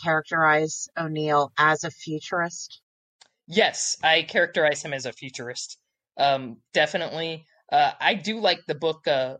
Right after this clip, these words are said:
Speaker 2: Patrick McRae wrote, the, uh, that I referenced previously, uh, Visioneer. Uh, it's a
Speaker 1: Mm-hmm.
Speaker 2: combination of the, uh, visionary and engineer.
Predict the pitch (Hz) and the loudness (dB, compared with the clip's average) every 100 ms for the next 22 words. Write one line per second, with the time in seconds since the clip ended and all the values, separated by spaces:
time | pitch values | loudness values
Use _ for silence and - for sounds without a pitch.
0 | - 196 190 190 - 143 - 156 160 165 | -4 -2 -2 -4 -10 -12 -4 -2 0 -2
1 | 165 165 147 143 - - _ _ 156 160 | -2 -4 -10 -12 -18 -20 _ _ -6 -6
2 | 156 180 180 156 156 156 160 143 - 170 | -2 2 4 4 2 0 -4 -8 -8 -6
3 | 160 165 180 170 131 127 170 180 151 143 | -4 -6 -4 -2 0 0 -2 -2 -2 0
4 | 180 190 _ _ _ _ - 139 151 180 | 0 0 _ _ _ _ 2 2 2 -2
5 | 185 160 139 147 - 180 147 147 139 135 | 0 -2 -2 -4 -2 -2 -4 -4 0 2
6 | 123 127 143 165 175 170 156 156 151 - | 2 -2 -6 -4 -2 0 0 0 -2 -6
7 | 135 127 160 143 135 151 156 | -6 -6 -6 -6 -4 -2 -4